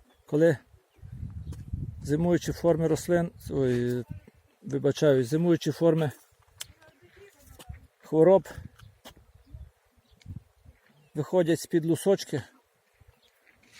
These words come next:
бруньки, коли брунька починає розкриватися. Під тими лусочками зимують якраз ці збудники хвороб. І от якраз зараз пора їх обробити.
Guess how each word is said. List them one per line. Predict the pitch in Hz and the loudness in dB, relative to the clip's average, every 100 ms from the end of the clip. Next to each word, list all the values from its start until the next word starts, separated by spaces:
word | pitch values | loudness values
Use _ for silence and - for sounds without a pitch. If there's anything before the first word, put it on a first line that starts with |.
| - - _ _ - | -20 -20 _ _ -6
бруньки, | 143 151 139 127 | 0 0 0 -6
коли | - 143 | -6 -2
брунька | 139 143 147 135 | 0 0 -2 -4
починає | 123 - 151 147 | -10 -8 -4 -4
розкриватися. | 139 - 147 139 131 - 135 - - - - _ _ - _ - - _ _ _ _ | -4 -4 -2 -2 -2 -8 -10 -6 -8 -10 -20 _ _ -20 _ -20 -20 _ _ _ _
Під | 139 | -8
тими | 156 165 | -2 0
лусочками | 160 151 190 180 165 151 | 0 -2 -2 -2 -4 -4
зимують | 135 156 165 151 - - - - - _ - - - | -2 -2 -2 -2 -6 -20 -20 -20 -20 _ -20 -16 -12
якраз | - 165 - | -4 -4 -4
ці | 160 | -6
збудники | 135 170 156 147 151 | -4 -4 -4 -4 -6
хвороб. | - 147 135 - - - - - - - - - _ _ - - - - - 151 | 0 2 2 -2 -20 -20 -18 -18 -18 -18 -20 -20 _ _ -20 -20 -16 -14 -10 -4
І | |
от | 151 | -2
якраз | 156 - 170 - - - - _ _ - - - - - - - - | -2 0 0 0 -6 -16 -20 _ _ -12 -10 -8 -8 -10 -12 -12 -6
зараз | - 151 143 | 0 0 0
пора | - 170 175 | -2 0 4
їх | 160 156 - - - - - - | 4 0 -4 -14 -14 -16 -16 -6
обробити. | 156 151 143 139 113 - | 0 2 2 2 -2 -8